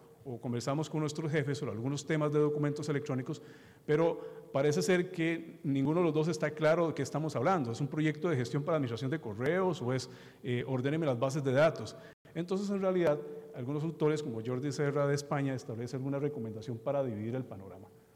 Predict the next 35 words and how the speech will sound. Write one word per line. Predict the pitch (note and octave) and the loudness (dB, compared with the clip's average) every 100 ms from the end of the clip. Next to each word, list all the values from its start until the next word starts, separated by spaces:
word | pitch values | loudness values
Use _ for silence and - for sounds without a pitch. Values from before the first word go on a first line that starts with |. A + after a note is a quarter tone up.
| _ | _
Por | - C3+ | -6 -2
una | F#3 F3 | 0 4
parte | F#3 F3+ | 2 4
están | F3+ F3 | 2 4
los | E3+ D#3+ | 4 4
documentos | D3+ C#3 C#3 D#3+ - | 2 2 2 -2 -2
ofimáticos, | - C3 A#2 A2+ A2+ - A2+ | -2 0 0 0 -4 -10 -6
dígase | B2+ D3+ D#3+ | -2 -2 -2
los | D3 | -4
documentos | B2 A#2+ B2 A#2+ C#3+ | -4 -4 -6 -6 -8
de | |
oficina, | B2+ A2+ G2 - F3+ E3+ E3 E3 - - - - | -10 -10 -8 -2 0 2 0 -4 -8 -18 -20 -10
¿m? | C3+ E3+ G#3+ - | -6 -4 -6 -8
Los | C#3+ | -6
documentos | B2 - C3 C3+ C3+ C#3+ | -6 -4 -2 -2 -4 -8
como, | B2+ G#2+ G#2 | -10 -12 -14
eh, | G2+ G2+ G2+ | -16 -16 -6
Word, | A2 D#3+ D#3 - | 2 4 4 2
PowerPoint, | A#2 A2+ A2 - D#3+ D#3 D3 D3 - - - | -4 -4 -4 -2 0 0 -2 -6 -14 -18 -14
eh, | B2+ B2 | -10 -8
todos | D#3+ E3 E3 | -4 -2 -2
estos | E3 F3 D3 | -4 -4 -2
tipos | C#3 D3+ C#3 | -2 0 -2
de, | D3 - - | -4 -6 -4
de | B2+ | -4
documentos | A#2 A#2+ B2 B2 C3 | -2 -2 -4 -4 -6
con | - | -4
los | B2+ | -4
que | B2 | -4
trabajamos | A#2+ G#2 A#2+ C#3+ | -6 -6 -4 -4
a | B2 | -2
diario. | C3 B2 A2 - - - - - | -2 -2 -6 -10 -18 -20 -20 -2
La | C#3 C#3+ | 2 4
otra | D#3 F3+ | 4 4
dimensión | F#3+ F3 D#3 E3+ F3+ | 2 2 0 0 -2